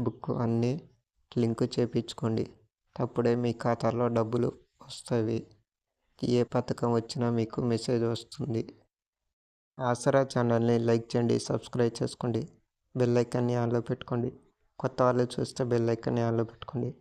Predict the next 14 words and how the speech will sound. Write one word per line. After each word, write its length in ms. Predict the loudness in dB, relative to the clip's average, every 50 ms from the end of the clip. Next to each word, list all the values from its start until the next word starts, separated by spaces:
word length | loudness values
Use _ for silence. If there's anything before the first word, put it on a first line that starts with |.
| _ _ _ _ _ _ _ _ 0
పాత 180 | 2 2 2 4 2
వాళ్ళు 160 | 2 2 2 2
కూడా 140 | 2 2 0 0 0
బెల్ 180 | 0 0 0 0 -2
ఐకాన్ని 300 | -2 -2 -2 -2 0 0
ఆన్లో 200 | 0 0 0 -2 -4
పెట్టుకోండి. 440 | -6 -12 -12 -8 -6 -4 -2 -2 -4 -6 -10 _ _ _ _ _ _ _ _ -6
చాలామంది 440 | -2 0 2 2 2 2 0 0 0 0 0
చూస్తున్నారు 580 | -2 -2 -2 -2 -4 -2 -2 0 0 0 0 -2
కానీ 200 | -2 0 -2 -4 -6 -8 _ _ _ _ _ _ _ _ _ -2 2 2
లైక్ 180 | 2 2 0 0 0
చేయట్లేదు, 420 | 0 0 2 0 0 0 2 0 0 0 -2
సబ్స్క్రైబ్ 460 | -4 -6 -6 -8 -4 -2 -2 -2 -2 -4
చేసుకోవట్లేదు. 580 | -6 -8 -6 -8 -8 -6 -4 -4 -4 -4 -6